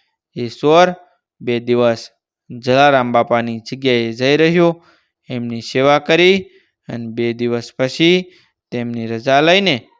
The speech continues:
વીરપુરથી ફતેપુર પરત ફર્યો. તો મિત્રો, આવા જ નવા નવા જીવન ઉપયોગી, જીવનમાં કંઈક નવું કરવાની પ્રેરણા મળે, શીખવા મળે તેવા વીડિયો જોવા માટે અમારી ચેનલ સાથે બન્યા રહેજો.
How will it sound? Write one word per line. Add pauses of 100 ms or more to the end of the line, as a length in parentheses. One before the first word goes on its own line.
(160)
વીરપુરથી
ફતેપુર
પરત
ફર્યો. (720)
તો
મિત્રો, (800)
આવા
જ (460)
નવા
નવા (260)
જીવન
ઉપયોગી, (480)
જીવનમાં
કંઈક
નવું
કરવાની
પ્રેરણા
મળે, (340)
શીખવા
મળે (480)
તેવા
વીડિયો
જોવા
માટે (360)
અમારી
ચેનલ
સાથે
બન્યા
રહેજો.